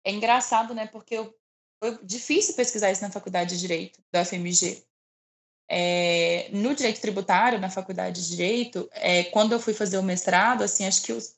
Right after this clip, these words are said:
os professores que tinham, que estavam orientando na época, que tinham vaga, não aceitavam pesquisar esse tema, sabe? Porque achavam que não há, é, não há uma relação entre tributação e gênero.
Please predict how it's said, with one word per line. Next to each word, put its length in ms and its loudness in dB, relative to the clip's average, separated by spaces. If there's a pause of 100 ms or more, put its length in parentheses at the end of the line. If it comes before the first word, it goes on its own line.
os 340 -4
professores 640 0
que 100 -6
tinham, 460 0 (340)
que 60 -2
estavam 380 8
orientando 600 0
na 220 6
época, 460 -2
que 100 -20
tinham 300 -6
vaga, 600 0 (460)
não 140 6
aceitavam 720 -2
pesquisar 460 -10
esse 220 -10
tema, 420 -8
sabe? 520 -2
Porque 220 -2
achavam 400 4
que 140 -10
não 200 0
há, 380 2 (480)
é, 220 2
não 240 -4
há 120 0
uma 120 -4
relação 440 -4
entre 140 -16
tributação 600 -6
e 40 -8
gênero. 520 -8